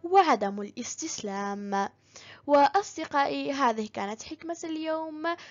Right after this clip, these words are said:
شكرا على دعمكم وعلى تعليقاتكم الإيجابية. أتمنى أني كنت عند حسن ظنكم أصدقائي. وقبل أن ننهي فيديو اليوم،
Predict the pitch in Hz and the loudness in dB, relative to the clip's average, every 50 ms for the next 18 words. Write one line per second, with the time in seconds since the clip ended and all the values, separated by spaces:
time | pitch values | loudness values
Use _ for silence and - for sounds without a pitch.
0 | - - - - 440 415 - - 349 330 330 320 - - 240 247 247 240 233 233 | -14 -10 -6 -4 -4 -4 -2 -2 0 0 0 -2 -4 -2 -2 0 2 2 0 0
1 | - 208 208 190 - 240 247 262 262 - - 302 311 311 320 - 320 311 262 240 | -2 -2 -4 -6 -4 -4 -8 -8 -8 -4 -2 0 0 0 0 0 0 0 2 2
2 | 240 247 254 247 254 - 339 339 302 285 - 233 220 - - - - 226 254 294 | 4 4 2 0 2 0 -2 0 -2 -4 -6 -6 -8 -8 -8 -10 -10 -8 -8 -6
3 | 381 359 339 320 330 294 285 262 269 247 233 240 233 233 294 - - - - - | -6 -6 -6 -4 -2 -4 -4 -4 -6 -8 -4 0 2 2 2 0 -2 -18 -18 -16
4 | - - 294 - 359 370 440 480 480 453 403 359 - 330 320 330 330 302 - 349 | -8 -8 -4 -2 -2 0 0 -2 0 0 0 0 0 -2 -6 -6 -6 -6 -6 -6
5 | 370 370 - 320 302 302 277 262 269 - 302 - - 262 254 277 330 370 381 330 | -8 -6 -6 -8 -8 -8 -6 -8 -8 -8 -8 -10 -8 -8 -4 -4 -4 -2 -2 -4
6 | 254 - 220 220 - 208 - - 214 208 - 208 196 202 - 208 214 - - - | -6 -6 -10 -10 -10 -14 -14 -14 -14 -12 -8 -8 -8 -6 -6 -8 -10 -10 -14 -18
7 | - - - - 302 330 349 349 - - - - 349 339 330 320 320 311 311 311 | -18 -12 -2 4 6 8 8 8 6 2 -4 -2 -2 -2 -2 -2 -2 0 -2 -2
8 | - - 269 269 277 277 285 277 277 262 277 277 269 269 277 240 254 277 277 220 | -2 -4 -8 -8 -10 -12 -12 -12 -12 -12 -10 -10 -10 -10 -12 -8 -6 -6 -6 -6
9 | - 208 202 208 220 240 269 294 320 330 339 339 330 320 320 339 349 | -8 -12 -12 -10 -8 -6 -6 -4 -4 -6 -8 -8 -8 -4 0 2 2